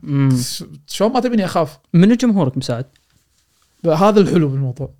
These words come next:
Speaker 2: إن من الكبار والصغار. يعني أمس أنا كنت قاعد أوري عم-، كنت حاضر مباراة حق عمرو، الكويت والعربي. يش-، شايب ريال عود، خمسينات، ستينات. وليدي عادي يصور معاك.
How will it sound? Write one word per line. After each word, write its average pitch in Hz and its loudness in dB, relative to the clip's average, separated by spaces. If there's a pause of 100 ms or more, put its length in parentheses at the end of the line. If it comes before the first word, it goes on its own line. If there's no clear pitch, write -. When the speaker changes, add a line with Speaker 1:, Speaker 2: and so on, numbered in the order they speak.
(340)
Speaker 2:
إن 156 -4
من 175 -4
الكبار 190 0
والصغار. 147 -6
يعني 156 -6
أمس 175 -4
أنا 170 0
كنت 170 -6
قاعد 165 2
أوري 170 2
عم-، 165 -2
كنت - -12
حاضر 165 0
مباراة 156 -2
حق 147 -8
عمرو، 156 -4
الكويت 151 -8
والعربي. 160 -4 (480)
يش-، 156 -8
شايب 190 0
ريال 175 -2
عود، 156 -6 (180)
خمسينات، 165 -4
ستينات. 151 -10
وليدي 170 2
عادي 170 2
يصور 165 -4
معاك. 170 -8